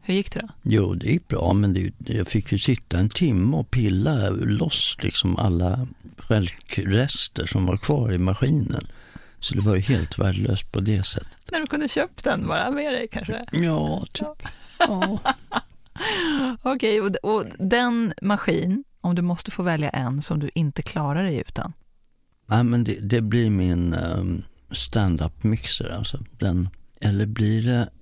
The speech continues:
Speaker 2: stavmixern? Jag har en stavmixer med massa tillbehör till.
Speaker 1: Hur ska jag tänka när jag väljer stavmixer? För det, det här är ju jätteviktigt. Om det blir din nummer ett maskin.
Speaker 2: Mm. Köp inte den billigaste. Titta på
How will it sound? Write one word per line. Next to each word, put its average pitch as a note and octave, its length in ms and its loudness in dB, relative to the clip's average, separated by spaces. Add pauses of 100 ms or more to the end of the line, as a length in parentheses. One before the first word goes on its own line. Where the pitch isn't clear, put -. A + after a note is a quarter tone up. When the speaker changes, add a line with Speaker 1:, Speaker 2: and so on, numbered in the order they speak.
(180)
Speaker 2:
stavmixern? A#2 1160 -4 (200)
Jag G#2+ 100 2
har A2 60 6
en A2 80 4
stavmixer G#2+ 760 0
med G2+ 160 4
massa G#2+ 320 0
tillbehör G#2+ 640 0
till. G2+ 300 -6 (280)
Speaker 1:
Hur G#3+ 240 0
ska - 160 0
jag G#3 80 0
tänka G#3 280 0
när F#3+ 160 2
jag G3+ 80 -2
väljer G3 360 0
stavmixer? D#3 680 -2 (460)
För - 140 -4
det, F#3+ 160 2
det G3 140 0
här G3 160 2
är D3 40 2
ju C#3+ 60 0
jätteviktigt. D3 480 -2
Om F#3+ 160 2
det G#3+ 100 4
blir F#3 280 0
din D3 340 0 (140)
nummer D3 240 2
ett - 260 -2
maskin. - 360 -2
Speaker 2:
Mm. C3+ 280 6 (600)
Köp - 320 2
inte A#2+ 240 2
den A2+ 120 4
billigaste. G#2 680 2 (720)
Titta - 380 2
på B2+ 300 -2